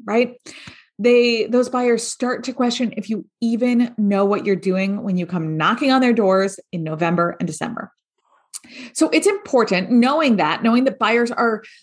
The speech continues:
less responsive this time of year, it is important to think about what you can do to work on your business in this time. So that might look like developing your sales strategy, figuring out your promotional plan that you can offer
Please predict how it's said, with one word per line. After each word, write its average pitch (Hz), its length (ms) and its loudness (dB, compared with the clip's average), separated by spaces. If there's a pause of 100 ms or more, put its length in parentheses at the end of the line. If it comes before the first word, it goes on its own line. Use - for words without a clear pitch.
less 233 380 0
responsive 185 680 -2
this 175 160 -4
time 165 220 -10
of 156 120 -8
year, 160 440 -2 (300)
it 240 100 2
is 254 140 2
important 208 480 0
to 214 80 0
think 196 240 -2
about 175 300 -2 (340)
what 208 360 0
you 294 100 2
can 262 160 2
do 190 260 0
to 196 100 -6
work 185 380 0 (180)
on 196 580 -2
your 190 200 0
business 170 580 -4 (240)
in 180 240 2
this 156 240 -2
time. - 420 -12 (360)
So 233 400 4
that 220 360 0
might 247 200 0
look 185 200 0
like 175 380 -2 (280)
developing 196 880 2
your 240 120 4
sales 277 320 0
strategy, 185 640 -6 (840)
figuring 233 400 2
out 247 140 0
your 247 100 2
promotional 247 640 0
plan 170 360 -6
that 170 140 -4
you 185 100 0
can 190 160 -4
offer 165 580 -4